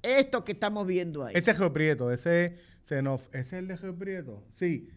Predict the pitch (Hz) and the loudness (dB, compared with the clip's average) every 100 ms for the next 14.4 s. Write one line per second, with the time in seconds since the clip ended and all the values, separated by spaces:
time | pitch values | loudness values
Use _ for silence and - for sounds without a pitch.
0 | - - 151 143 127 - 143 147 156 170 | -14 -6 -4 -4 -6 -8 -6 -2 0 0
1 | 175 180 170 165 156 156 165 170 170 170 | 0 -4 -6 -6 -6 -6 -4 -4 -4 -2
2 | 165 160 151 151 151 190 175 143 135 143 | -2 -2 -4 -4 -6 -4 -2 -2 -4 -4
3 | 147 151 156 151 190 170 151 139 - - | -2 -4 -6 -8 -4 -4 -4 -8 -18 -20
4 | - 120 156 143 156 160 151 131 139 147 | -8 -4 -4 -2 -4 -4 -4 -2 -2 0
5 | 147 139 156 131 127 123 113 113 117 127 | 0 0 -2 -2 -4 -2 -4 -4 -4 -4
6 | 127 139 - - - - 123 117 113 117 | -2 -2 -4 -16 -12 -2 0 2 0 0
7 | 131 120 135 135 143 131 123 143 127 117 | 0 -2 0 -2 -2 -4 -4 -4 -2 -4
8 | 131 151 - 127 117 127 123 131 135 147 | -4 -4 -4 -6 -6 -4 -2 -2 -2 -2
9 | 139 131 139 139 135 131 139 113 - 107 | -2 -2 -2 -2 -2 -2 -4 -4 -10 -12
10 | 104 104 - - _ 123 127 127 147 139 | -12 -14 -16 -20 _ -2 0 0 0 0
11 | 139 147 160 143 131 120 113 110 107 117 | 0 0 0 -2 -4 -6 -6 -8 -6 -4
12 | 110 131 139 135 117 156 160 110 107 127 | -2 -2 -4 -4 -4 -4 -4 -8 -8 -8
13 | - 123 139 131 123 - 127 127 139 - | -6 -6 -4 -4 -4 -4 -4 -2 -4 -6
14 | - 143 147 139 | -4 -2 -2 -4